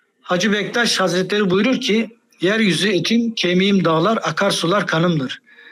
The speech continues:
Söz gelimi nasıl çakmak taşındaki ateş gizli olup görünmediği gibi,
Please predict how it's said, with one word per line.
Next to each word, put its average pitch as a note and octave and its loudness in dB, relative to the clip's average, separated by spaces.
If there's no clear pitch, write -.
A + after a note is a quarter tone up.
Söz A#3 -2
gelimi G3 0
nasıl F#3+ 0
çakmak F#3+ 0
taşındaki F3 0
ateş F#3+ 0
gizli E3+ 0
olup F#3 2
görünmediği F3+ 2
gibi, G3 0